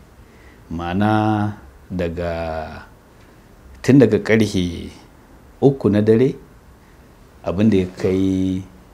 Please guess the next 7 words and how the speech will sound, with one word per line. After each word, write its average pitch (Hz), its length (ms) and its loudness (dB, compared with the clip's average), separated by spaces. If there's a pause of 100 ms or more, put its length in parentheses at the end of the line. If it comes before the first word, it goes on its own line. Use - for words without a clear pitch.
(220)
ƙarfe 107 400 0
hudu, 117 320 -4 (1040)
abin 110 240 4
da 101 60 4
ya 98 180 2
kai 101 520 0 (360)
biyar, 101 560 4